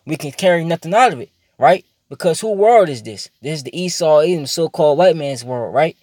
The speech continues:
And we ain't bring nothing in this world. We came over here on cargo slave ships, man. We came over here in captivity, okay? So we brought nothing here, okay? And when this place get destroyed, all these riches, all the gold, all the, all,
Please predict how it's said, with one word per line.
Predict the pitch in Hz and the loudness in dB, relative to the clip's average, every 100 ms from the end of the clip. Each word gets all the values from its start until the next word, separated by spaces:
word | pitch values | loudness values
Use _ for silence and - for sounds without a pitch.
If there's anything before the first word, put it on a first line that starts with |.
| _ _ _ _ _ - | _ _ _ _ _ -12
And | 123 | -6
we | 196 | 0
ain't | 233 190 | 0 0
bring | 139 247 208 | 2 2 2
nothing | 147 135 127 | -2 -4 -10
in | |
this | 117 | -10
world. | 117 113 104 | -6 -4 -4
We | 180 | -6
came | - 185 175 | -6 -4 -2
over | 156 156 | -4 -4
here | 170 165 - _ - | -2 -4 -8 _ -8
on | - 131 123 | -4 -2 -2
cargo | - 180 175 165 | 4 6 6 0
slave | - 220 233 175 | -2 2 2 0
ships, | - - | -10 -12
man. | 113 135 _ _ _ - | -12 -14 _ _ _ -14
We | 170 | -8
came | 196 175 | -4 -2
over | 170 | -2
here | 165 160 | -2 -4
in | 135 | -2
captivity, | 185 160 - 262 165 110 _ _ _ | 0 0 0 -2 -2 -16 _ _ _
okay? | - - 170 | -8 -4 -4
So | 165 | -4
we | 170 226 | -8 -4
brought | 170 202 190 | 2 4 4
nothing | 196 185 190 | 0 -4 -4
here, | 254 147 - _ _ _ | -4 -6 -10 _ _ _
okay? | 110 - 196 - _ _ - | -6 -2 -2 -4 _ _ -10
And | 143 | -6
when | 175 | -6
this | 180 | -6
place | - 220 | -2 -2
get | 175 185 | -2 -6
destroyed, | 156 - 247 247 208 | -6 -2 4 4 4
all | - 175 208 208 | 2 6 6 4
these | 208 175 139 | -4 -10 -8
riches, | 156 208 - 190 | -4 -4 -6 -10
all | - 147 180 | -6 0 0
the | 170 | 0
gold, | 120 113 165 185 185 180 | -4 0 2 4 0 -2
all | - 156 180 | 0 2 4
the, | 175 143 139 _ _ _ - | 2 -6 -14 _ _ _ -4
all, | 139 175 - | 2 2 4